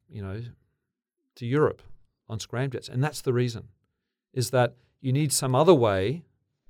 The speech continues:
to get up off the runway and all the way to Mach five. And that's not an easy thing.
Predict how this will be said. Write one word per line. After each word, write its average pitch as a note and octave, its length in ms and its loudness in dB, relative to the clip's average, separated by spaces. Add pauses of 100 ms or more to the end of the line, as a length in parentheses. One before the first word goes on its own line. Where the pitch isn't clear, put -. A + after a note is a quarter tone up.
to B2 120 -14
get A#2 120 0
up G#2+ 160 -4
off G#2+ 160 -8
the G#2+ 100 -12
runway G2 380 -8
and G2 120 -8
all A#2 120 -2
the A2+ 80 -2
way G2 180 -4
to G2 120 -16
Mach F#2 240 -12
five. F#2 340 -14 (380)
And D#3+ 80 -4
that's A3+ 220 -2
not G#3+ 120 0
an D#3+ 180 0
easy C#3+ 300 -2
thing. B2 440 -6